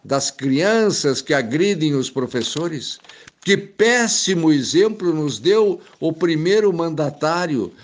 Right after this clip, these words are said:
os seus ministros, Ademar. Ouvir o ministro da Educação, o Trem Albe, aquele, dizer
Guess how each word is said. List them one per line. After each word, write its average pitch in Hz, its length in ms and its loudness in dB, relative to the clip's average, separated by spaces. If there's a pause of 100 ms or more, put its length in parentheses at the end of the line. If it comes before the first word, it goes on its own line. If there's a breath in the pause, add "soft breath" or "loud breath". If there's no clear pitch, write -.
(200 loud breath)
os 139 140 -2
seus 220 320 4
ministros, 170 960 0
Ademar. 92 560 -10 (720 soft breath)
Ouvir 135 720 0 (460 loud breath)
o 120 120 2
ministro 156 680 4
da 156 180 2
Educação, 135 1040 -2
o 107 160 -4
Trem 135 520 -2
Albe, 127 440 0
aquele, 143 460 0
dizer 147 640 2